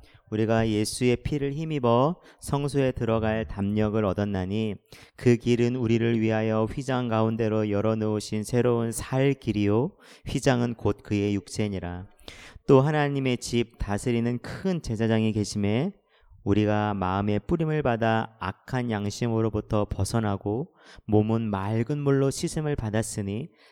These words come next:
참 마음과 온전한 믿음으로 하나님께 나아가자." 아멘. 우리로 하여금 악한 양심으로 벗어나고 우리가 거룩하게 될 수 있는 유일한 길, 우리 안에 펼쳐진 우리의 살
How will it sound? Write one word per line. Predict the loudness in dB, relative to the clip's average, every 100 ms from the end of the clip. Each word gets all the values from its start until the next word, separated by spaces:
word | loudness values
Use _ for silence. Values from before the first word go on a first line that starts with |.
| _
참 | -12 -6 -4 -4
마음과 | -2 -2 -2 -4 -4 -4
온전한 | -4 -4 -4 -4 -4 -4 -4 -6
믿음으로 | -4 -4 -2 0 0 -2 -10 -20
하나님께 | -10 -6 -4 -4 -6 -8 -6 -8 -6
나아가자." | -6 -6 -8 -10 -16 -20 -20 _ _ _ _
아멘. | -10 -4 -2 -4 -6 -10 -18 _ _ _ _ _ _ _ _ -20 -20 -4
우리로 | 4 6 8
하여금 | 8 8 4 0
악한 | -2 -2 -2 0
양심으로 | 0 -2 -2 2 2
벗어나고 | 4 4 2 0 2 2 0 -2 -10 _
우리가 | 0 2 2
거룩하게 | 0 -2 0 2 0 -4 -4 0 0
될 | 2 0
수 | 0 -2
있는 | 0 0 -2
유일한 | -2 -2 -2 -4 -6
길, | -10 -12 -14 _ -20 _
우리 | 4 8 8
안에 | 6 2
펼쳐진 | -2 -6 -4 -8 -8 -10 -10 -12 _
우리의 | -2 0 0
살 | -4 -8 -4 -4